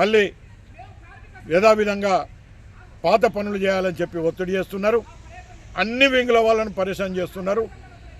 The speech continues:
మేడం రాత్రి పది గంటల దాకా ఉంటే ఆఫీసులో పనిచేసే వాళ్ళు పది గంటల దాకా ఉండాలని చెప్పి హుకుం జారీ చేస్తున్నారు. వాళ్ళకు భార్య పిల్లలు ఉండరా? మరి వాళ్ళు పని, పది గంటలు, పన్నెండు గంటలు ఎట్లా పని చేస్తారని చెప్పి మేడం తెలియదా అని మేము ఈ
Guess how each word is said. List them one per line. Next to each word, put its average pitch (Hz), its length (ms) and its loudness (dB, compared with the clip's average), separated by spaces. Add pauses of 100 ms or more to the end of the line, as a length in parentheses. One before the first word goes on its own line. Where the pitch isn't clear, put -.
(140)
మేడం 233 240 4 (180)
రాత్రి 208 320 -4
పది 202 180 -4
గంటల 214 280 -4
దాకా 190 200 -6
ఉంటే 240 180 -2 (2000)
ఆఫీసులో 233 320 2 (100)
పనిచేసే 208 360 -2
వాళ్ళు 226 140 0 (100)
పది 190 200 2
గంటల 226 260 2
దాకా 190 180 -2
ఉండాలని 190 400 -2
చెప్పి 180 260 -2
హుకుం 175 320 -8
జారీ 147 240 -6
చేస్తున్నారు. 135 400 -10 (960)
వాళ్ళకు 180 300 2
భార్య 190 260 2
పిల్లలు 196 260 -2
ఉండరా? 202 240 2 (1040)
మరి 175 180 0
వాళ్ళు 185 260 2
పని, 175 240 -2
పది 175 240 -2
గంటలు, 190 300 -2
పన్నెండు 185 360 -2
గంటలు 185 260 -2
ఎట్లా 175 160 -6
పని 196 220 -6
చేస్తారని 185 440 -4
చెప్పి 180 340 -2 (420)
మేడం 185 260 2
తెలియదా 190 440 0
అని 185 100 -4
మేము 175 160 -4
ఈ 165 40 -8